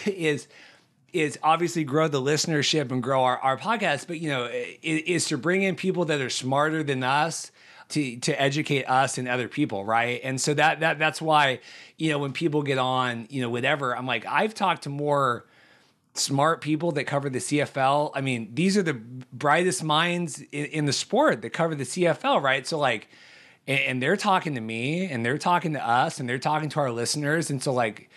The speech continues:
you know, I, I think we're, we're trying to do a good thing here. But yeah, we do get, uh, <laughs> we, you know, we do get, "Well,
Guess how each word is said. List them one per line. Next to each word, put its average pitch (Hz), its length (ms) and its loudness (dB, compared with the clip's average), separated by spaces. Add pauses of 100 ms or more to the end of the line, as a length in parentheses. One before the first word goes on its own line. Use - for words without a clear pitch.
(800)
you 165 160 0
know, 131 160 2
I, 135 300 2
I 131 60 2
think 175 420 -2
we're, 147 240 0
we're 127 160 -2
trying 151 380 -2
to 185 60 2
do 147 140 -2
a 120 60 -2
good 110 180 -6
thing 202 260 0
here. 117 280 0
But 123 140 0
yeah, 131 120 2
we 120 160 -2
do 139 180 0
get, 120 300 0
uh, 110 240 2 (180)
<laughs> - 140 -18
we, 165 220 0
you 190 160 2
know, 147 80 4
we 151 140 2
do 156 120 4
get, 135 180 0 (320)
"Well, 147 220 2